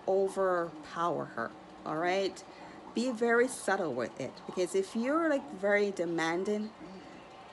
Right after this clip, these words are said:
okay, and you're just like, "Yeah, I like you, so what's up?" No, it's not gonna work, okay? You gotta be very subtle with your approach with her and very careful, okay? You gotta be soft with your approach as well,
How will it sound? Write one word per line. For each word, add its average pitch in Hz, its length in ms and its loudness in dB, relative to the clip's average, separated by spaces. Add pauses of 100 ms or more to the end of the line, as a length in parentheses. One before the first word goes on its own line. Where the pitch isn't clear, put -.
(160)
okay, 196 600 4
and 160 440 2 (640)
you're 185 140 4
just 196 280 2
like, 175 300 0
"Yeah, 175 340 6
I 175 100 -2
like 180 300 2
you, 143 140 0
so 147 380 0 (100)
what's 165 240 2
up?" 151 180 0 (400)
No, 170 160 -4 (720)
it's 190 200 0
not 185 200 2
gonna 156 200 0
work, 131 340 -4
okay? 156 180 -4
You 147 100 0
gotta 196 200 0
be 190 60 2
very 185 320 2
subtle 170 440 -2
with 156 240 -4
your 147 140 -2
approach 147 440 -4
with 208 200 -4
her 208 260 0 (380)
and 185 100 0
very 185 240 4
careful, 156 580 -2 (140)
okay? 170 360 -2
You - 380 -10
gotta 175 140 4
be 160 80 0
soft 196 540 -2
with 175 180 -2
your 160 80 -2
approach 151 420 -6
as 151 220 -8
well, 143 220 -6